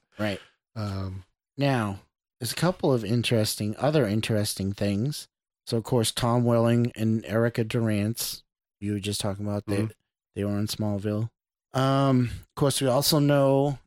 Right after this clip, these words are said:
Speaker 1: this is going to introduce the Batwoman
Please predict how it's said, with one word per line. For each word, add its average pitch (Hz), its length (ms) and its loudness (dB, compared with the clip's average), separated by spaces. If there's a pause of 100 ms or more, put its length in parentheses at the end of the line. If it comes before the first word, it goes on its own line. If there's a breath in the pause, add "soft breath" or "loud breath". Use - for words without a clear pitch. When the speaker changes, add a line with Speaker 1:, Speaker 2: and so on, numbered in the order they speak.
Speaker 1:
this 117 180 -4
is 120 120 -4
going 123 180 -4
to 120 80 -6
introduce 120 920 -2 (300)
the 113 200 -2
Batwoman 113 800 0